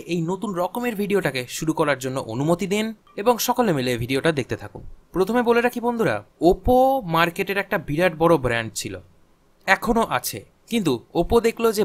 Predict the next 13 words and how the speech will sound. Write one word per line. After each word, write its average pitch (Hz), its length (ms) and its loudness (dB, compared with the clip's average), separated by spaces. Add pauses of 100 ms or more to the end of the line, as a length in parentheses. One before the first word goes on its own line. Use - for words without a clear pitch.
(120)
বাজেট 156 300 2 (140)
সেগমেন্টের 180 540 -4 (100)
ফোন 170 240 -2 (460)
লঞ্চ 147 220 0 (100)
করা 170 140 2 (100)
সবসময় 170 480 -4
তাদের 143 260 -2
জন্য 156 160 -6 (140)
সুবিধাজনক 143 580 -6
হচ্ছে 104 240 -8
না, - 60 -18 (680)
তার 131 200 4
কারণে 113 240 -2